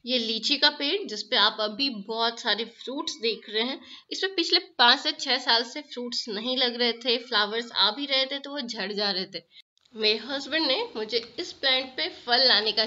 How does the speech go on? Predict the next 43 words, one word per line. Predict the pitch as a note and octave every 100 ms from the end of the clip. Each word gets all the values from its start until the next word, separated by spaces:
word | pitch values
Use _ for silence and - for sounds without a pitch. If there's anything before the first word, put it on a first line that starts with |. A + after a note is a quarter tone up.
| -
चैलेंज | G#3+ G3+ G3+ G3
दिया, | F#3+ F3+ - - - - _
चैलेंज | - G#3 G#3+ C#4+
एक्सेप्ट | D#4+ E4 G3 - -
किया | F#3+ C#4+ -
और | G#3+ G#3 F#3 G3+
ये | A#3+
देखिए | C4+ C4+ G#4 -
आपके | A3+ A#3
सामने | A#3+ G3+ A#3+ C4+
रिजल्ट। | G#3+ G3 F#3 - - - - -
फ्रेंड्स, | - D#4+ - - -
इस | A#3+ A3+
वीडियो | B3 B3+
में | B3+
हम | C4 A#3+ -
आगे | G3 G3 C#4+
देखेंगे | C4+ C#4 C#4+ C#4+ D#4+ - -
किन | C#4 D#4+
रीजंस | D4 C#4+ D4 D4
के | D4
कारण | B3+ D4 C4
आपके | G#3+ A#3
फल | A#3+ - A#3 B3 -
के | B3+ -
पेड़ | A#3 A#3+ B3
पे | B3 A#3+ B3
फल | - A3 G#3
नहीं | G#3+ B3
लग | B3 A#3+ A#3
रहे, | B3 C4 _ - - _
फ्लावर्स | C#4+ D4 D#4 G#4
आ | E4+
रहे | D#4+ E4+
तो | E4+
झड़ | A#3+ B3 A3+
जा | A#3+ B3
रहे | A#3+ A#3+
या | C4+ A3+
फ्रूट्स | G#3+ - C4 - -
छोटे | - A#3+ A#3+
में | C#4+ C4
ही | C#4+